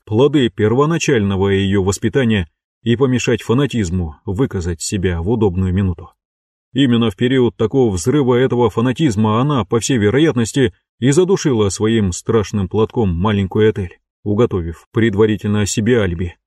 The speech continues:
Когда же Каперторну удалось раскрыть её тайну, это дало ему в руки страшное оружие, которым он мог подбить её отныне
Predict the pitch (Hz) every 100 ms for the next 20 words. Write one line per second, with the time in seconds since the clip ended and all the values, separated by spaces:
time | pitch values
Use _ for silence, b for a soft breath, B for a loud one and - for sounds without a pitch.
0 | _ _ _ _ - 107 92 98 90 95
1 | - 98 107 95 120 101 92 85 _ 95
2 | 95 98 113 - 104 101 117 139 131 110
3 | 107 92 82 78 _ _ _ - 104 101
4 | 104 95 104 113 104 104 98 87 117 113
5 | 110 - 117 107 - 113 117 95 82 85
6 | 80 87 - 104 98 95 87 82 90 87
7 | 95 90 - 101 95 90 104 104 104 107
8 | 98 110 110 101